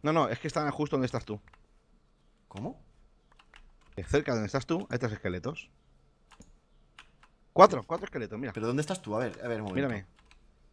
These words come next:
Speaker 2: Vale.
Speaker 1: Mírame, mírame.
Speaker 2: Y a, y a
Speaker 1: ¿Me
Speaker 2: la
Speaker 1: ves?
Speaker 2: izquierda de mí, a, a la izquierda para allá hay
Speaker 1: Si tú
Speaker 2: esqueletos.
Speaker 1: haces, haces una línea, Tonacho, Chincheto, esqueletos, aciertas.
Speaker 2: No.
Speaker 1: Cuatro esqueletos, ¿eh? Ni más ni menos.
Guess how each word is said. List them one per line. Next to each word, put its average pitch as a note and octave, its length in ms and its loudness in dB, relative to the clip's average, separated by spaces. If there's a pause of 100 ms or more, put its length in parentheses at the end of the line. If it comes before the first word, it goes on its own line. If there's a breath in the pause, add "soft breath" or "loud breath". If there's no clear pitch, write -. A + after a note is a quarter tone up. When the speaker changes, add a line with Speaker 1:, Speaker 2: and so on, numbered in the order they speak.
(260)
Speaker 2:
Vale. A2 180 2
Speaker 1:
Mírame, D#3+ 160 4
mírame. D3 320 0
Speaker 2:
Y C3+ 100 4
a, C#3+ 140 6
y D3 160 6
a D3 40 8
Speaker 1:
¿Me C#3+ 60 8
Speaker 2:
la C#3+ 60 10
Speaker 1:
ves? A3+ 100 6
Speaker 2:
izquierda G3 280 6
de F#3+ 100 4
mí, F3 220 4
a, C#3+ 220 4
a D3 40 2
la C#3 60 4
izquierda F#3+ 300 -2
para F#3+ 100 4
allá F#3 120 6
hay F3+ 80 4
Speaker 1:
Si D#3+ 60 6
tú A3 100 8
Speaker 2:
esqueletos. A3+ 240 8 (100)
Speaker 1:
haces, - 40 -4
haces G3 220 -2
una A3 140 0
línea, C3 340 -4
Tonacho, D#3 400 -8
Chincheto, C3 460 -10
esqueletos, D#3+ 580 -8
aciertas. - 560 -8 (840)
Speaker 2:
No. E3 100 4
Speaker 1:
Cuatro A3+ 220 8
esqueletos, A#2 440 -8
¿eh? F#3+ 140 -10
Ni B2+ 100 -6
más D3 100 -8
ni C#3 80 -8
menos. G#2 280 -12